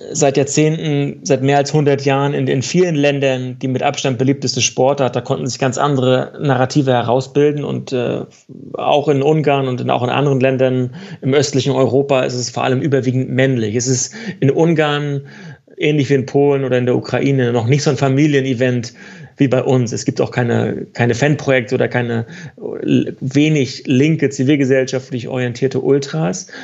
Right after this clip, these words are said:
Es ist ein überwiegend männliches,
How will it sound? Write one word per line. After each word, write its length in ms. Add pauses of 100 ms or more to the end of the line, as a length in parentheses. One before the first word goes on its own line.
(220)
Es 140
ist 160
ein 140
überwiegend 1200
männliches, 960